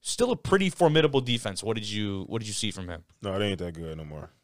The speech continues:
Speaker 1: The Bucks you're talking
Speaker 2: Yeah,
Speaker 1: about.
Speaker 2: no,
Speaker 1: Okay.
Speaker 2: they, they, their defense not that good anymore. But that was a, like, that team, though, 'cause it's like an aura around the Bucks. They the Buccaneers. They got Tom Brady.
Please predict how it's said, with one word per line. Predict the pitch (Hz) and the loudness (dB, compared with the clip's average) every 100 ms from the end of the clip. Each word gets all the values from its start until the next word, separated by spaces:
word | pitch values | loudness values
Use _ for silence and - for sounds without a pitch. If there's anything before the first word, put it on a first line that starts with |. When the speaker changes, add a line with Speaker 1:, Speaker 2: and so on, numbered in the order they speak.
| _ _ | _ _
Speaker 1:
The | 147 | 0
Bucks | 143 104 - | 2 0 -2
you're | 120 | -4
talking | 98 92 | -6 -6
Speaker 2:
Yeah, | 95 | -8
Speaker 1:
about. | - | -4
Speaker 2:
no, | 98 | -2
Speaker 1:
Okay. | 90 | 0
Speaker 2:
they, | 95 | -2
they, | 80 101 | -2 -4
their | 98 104 | -2 -2
defense | 98 95 90 80 | -2 -4 -6 -8
not | 82 | -10
that | 85 78 | -10 -12
good | 82 80 | -12 -12
anymore. | 85 82 90 - _ _ - | -12 -12 -14 -16 _ _ 4
But | 175 | 8
that | 190 196 | 10 10
was | 170 | 10
a, | 143 | 6
like, | 120 135 113 - | 6 6 4 -2
that | 110 147 - | 4 4 6
team, | - 160 151 117 | 4 6 8 8
though, | 95 87 - _ _ _ _ | 6 4 -2 _ _ _ _
'cause | 131 123 | 4 6
it's | 135 | 6
like | 147 107 | 4 4
an | 85 | 2
aura | - 139 147 98 101 - | 6 8 10 8 4 2
around | 98 104 | 4 6
the | 107 | 6
Bucks. | 110 156 - - | 6 4 4 -4
They | - | -4
the | 85 | -4
Buccaneers. | 90 110 107 123 113 87 | 0 0 2 2 2 0
They | 95 | -2
got | 95 | -2
Tom | - 117 107 | 2 2 4
Brady. | 98 95 85 | 4 2 0